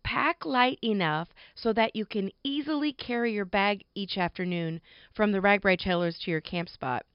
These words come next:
and then back again the next morning. In that how to pack video I mentioned,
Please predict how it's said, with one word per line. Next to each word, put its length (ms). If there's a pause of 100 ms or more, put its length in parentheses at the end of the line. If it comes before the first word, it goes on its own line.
and 180
then 140
back 240
again 560
the 80
next 260
morning. 460 (1080)
In 140
that 200
how 180
to 100
pack 380
video 460
I 120
mentioned, 580